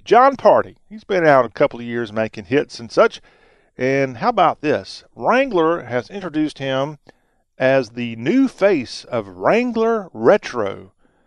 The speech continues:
So he'll be part of the national marketing campaign for the jeans company. And,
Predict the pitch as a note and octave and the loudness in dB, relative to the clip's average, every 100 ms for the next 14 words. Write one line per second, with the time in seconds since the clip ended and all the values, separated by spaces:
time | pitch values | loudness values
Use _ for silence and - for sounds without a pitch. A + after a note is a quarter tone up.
0 | _ - A#2 E3+ F3 F3 F3+ E3 C#3 A#2 | _ -10 -8 -6 -4 -4 2 4 4 0
1 | A#2+ E3 E3+ D3 A#2+ C3+ F3 C#3+ C3+ - | 0 -2 -2 -6 -2 2 2 -2 -8 -6
2 | C#3+ C3+ C3+ C#3 D#3 D3+ B2+ A2 G#2+ A#2 | -4 -4 -4 -6 -6 -10 -8 -8 -8 -8
3 | D#3 D3+ C3 - E3+ G3 G#3 A3 _ _ | -8 -8 -12 -8 -6 -4 -6 -8 _ _
4 | _ _ _ _ - B2 B2 A#2+ A2+ | _ _ _ _ -6 -4 -2 -4 -6